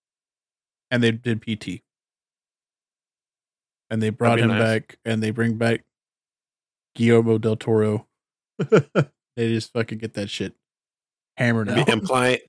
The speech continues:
Speaker 2: implying they want to still.
Speaker 1: Yeah.
Speaker 2: They, they, they might just be like, "You know what? Nah."
Speaker 1: Yeah. Why wouldn't you bring on one of the
Speaker 2: 'Cause,
Speaker 1: most
Speaker 2: 'cause he's
Speaker 1: famous
Speaker 2: making his own horror game.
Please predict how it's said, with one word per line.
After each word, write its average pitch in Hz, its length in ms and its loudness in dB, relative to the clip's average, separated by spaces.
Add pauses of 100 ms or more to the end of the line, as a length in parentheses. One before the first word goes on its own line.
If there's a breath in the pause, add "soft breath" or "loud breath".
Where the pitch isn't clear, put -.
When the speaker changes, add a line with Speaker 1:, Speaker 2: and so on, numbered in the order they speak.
(240)
Speaker 2:
implying 123 480 2
they 110 120 4
want 101 340 2
to 62 240 -12 (300)
still. 62 320 -10 (600)
Speaker 1:
Yeah. 160 580 12
Speaker 2:
They, 113 180 -2
they, 110 100 -4 (120)
they 139 200 0
might 127 260 0
just 110 180 -2
be 113 80 2
like, 101 220 2
"You 139 60 -2
know 143 120 2
what? 147 380 2
Nah." 135 120 0
Speaker 1:
Yeah. 127 320 8 (220)
Why 156 300 12
wouldn't 147 500 8
you 123 240 2
bring 123 340 2
on 117 600 2 (840)
one 131 320 4
of 127 60 6
the 123 80 6
Speaker 2:
'Cause, 123 80 2
Speaker 1:
most 123 440 4 (580)
Speaker 2:
'cause 131 100 4
he's 135 140 6
Speaker 1:
famous 190 260 6
Speaker 2:
making 214 240 4
his 143 200 2
own 143 460 0
horror 95 460 -2
game. 87 500 -6